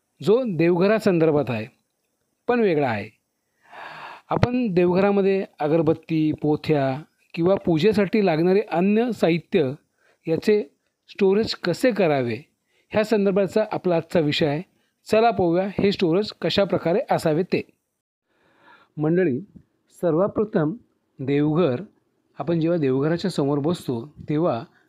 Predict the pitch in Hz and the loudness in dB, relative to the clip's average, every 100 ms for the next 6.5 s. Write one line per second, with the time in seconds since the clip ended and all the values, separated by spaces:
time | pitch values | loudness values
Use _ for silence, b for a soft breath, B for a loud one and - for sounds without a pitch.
0 | b _ - 139 147 160 147 117 170 143 | b _ -8 -4 -2 0 -2 -2 -2 -2
1 | - 185 151 123 143 175 202 143 135 113 | -2 -2 -2 -2 -4 0 0 0 -2 -4
2 | - 98 104 _ - _ _ _ _ _ | -8 -12 -14 _ -20 _ _ _ _ _
3 | _ _ _ _ 135 143 131 139 135 151 | _ _ _ _ -4 -2 0 -2 -2 -2
4 | 131 120 - 156 151 - _ 165 156 135 | -2 -4 -4 -4 -4 -10 _ -10 -6 -4
5 | 175 202 165 156 175 175 190 170 185 151 | 0 0 0 -2 -2 -2 -2 -2 0 0
6 | 127 185 175 127 107 | 0 0 0 0 -6